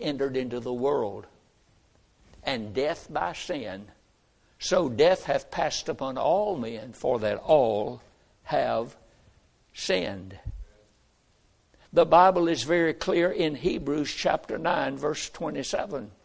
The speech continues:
"God hath appointed a day in which we're gonna die."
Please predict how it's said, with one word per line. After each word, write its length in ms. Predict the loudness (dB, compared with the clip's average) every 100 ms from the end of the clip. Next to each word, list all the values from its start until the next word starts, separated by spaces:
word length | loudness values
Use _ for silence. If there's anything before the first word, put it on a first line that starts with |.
| _ _ _ _ _ _ _ _ _ _ _ _ -20 _ _ _ _ _ _ _ _ _ _ -4 2
"God 260 | 6 6
hath 220 | 4 2
appointed 540 | 0 -4 -2 -2 -2 -2
a 100 | -2
day 380 | 2 2 2 -2
in 260 | -4 -6 -6
which 460 | -8 -8 -10 -14 -16 _ _ _ _ _ _ _ _ _ _ _ _ _
we're 140 | -12 -6
gonna 280 | -6 -6 -6
die." 520 | -6 -4 -8 -10